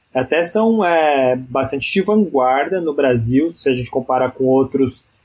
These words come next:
é, cenários, onde que diz, "Olha, aqui não pode", né? Esse é um outro exemplo bastante concreto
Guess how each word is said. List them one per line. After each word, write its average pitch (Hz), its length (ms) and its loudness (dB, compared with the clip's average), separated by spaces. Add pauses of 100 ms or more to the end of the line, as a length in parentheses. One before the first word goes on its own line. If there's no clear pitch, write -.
(120)
é, 117 220 0
cenários, 135 560 -2
onde 180 240 -4
que 233 100 -2
diz, 180 220 -2
"Olha, 131 200 2
aqui 117 220 -4
não 208 200 -2 (140)
pode", 160 340 0
né? 127 160 2
Esse 139 140 -2
é 156 40 0
um 160 140 0
outro 180 260 0
exemplo 165 380 -2
bastante 156 340 -6
concreto 156 720 -4